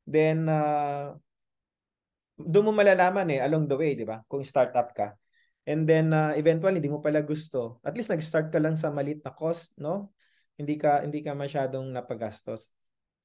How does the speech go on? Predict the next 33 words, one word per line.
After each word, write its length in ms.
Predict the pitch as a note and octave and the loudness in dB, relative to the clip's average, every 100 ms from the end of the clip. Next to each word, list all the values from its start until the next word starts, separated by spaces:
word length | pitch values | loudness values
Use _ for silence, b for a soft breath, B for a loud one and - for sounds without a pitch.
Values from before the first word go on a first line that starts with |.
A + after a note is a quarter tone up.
| _ | _
Pero 240 | E3 G3 A#3 | 0 2 2
kung 560 | A3 A3 G#3+ G#3 G#3 G3 | 2 0 -2 -6 -8 -6
ako 320 | - A3+ F#3 | -2 2 2
bilang 240 | C#3+ D3 D3+ | 0 -2 0
engineer 480 | D#3 E3 D#3 C3+ C3+ | 0 0 0 0 -2
and, 320 | B2+ B2+ B2+ B2 | -4 -8 -10 -12
ah, 400 | B2 B2 B2 A#2+ | -8 -6 -6 -8
sa 80 | - | -10
mga 320 | B2+ B2+ B2+ | -8 -8 -6
kaibigan 320 | C3 B2+ C3 B2+ | -6 -4 -4 -4
natin 320 | B2 C3 C3+ | -6 -6 -6
yung 80 | A#2+ | -4
architects 720 | B2+ E3+ D#3 A#2+ A#2+ - - _ _ _ _ | -4 -6 -2 -2 -2 -14 -20 _ _ _ _
na 480 | D3 D3 C#3+ C#3 D3 | 0 2 2 2 2
nasa 320 | D#3 E3+ D#3+ | 4 4 4
construction 800 | E3+ D#3+ - D#3 - E3+ D#3 D#3 | 0 -2 -2 -2 0 -2 0 0
talaga, 560 | D3 D3 D3 C3+ - - | 0 0 2 0 -2 -8
I 80 | C#3+ | -6
mean, 240 | D#3+ D3+ | -4 -2
yung 240 | C#3+ C#3+ C#3 | -2 -4 -4
professions 720 | C#3+ C#3 C#3+ C#3 C#3 C#3+ - | -4 2 2 2 -4 -6 -6
na, 240 | C3+ C#3 D3+ | -4 -4 -8
namin 560 | B2+ C#3 D#3 A#2+ A#2 B2 | -6 -4 -2 -2 -6 -8
or 160 | A2 | -8
natin, 400 | A#2+ D3 D3+ B2+ | -4 -4 -2 -4
na 80 | A#2+ | -4
mga 320 | A#2+ B2 A#2 | -8 -8 -4
kapwa 320 | A#2 - A#2 A#2+ | -4 -2 -2 -2
ko 80 | |
engineer 320 | B2 A#2+ B2 B2+ | -6 -6 -6 -6
dyan 240 | A2+ G#2+ | -6 -6
and 240 | G#2 G#2+ | -8 -6
architect, 560 | G#2 G#2+ - G#2+ G2+ G2 | -4 -4 -6 -6 -6 -8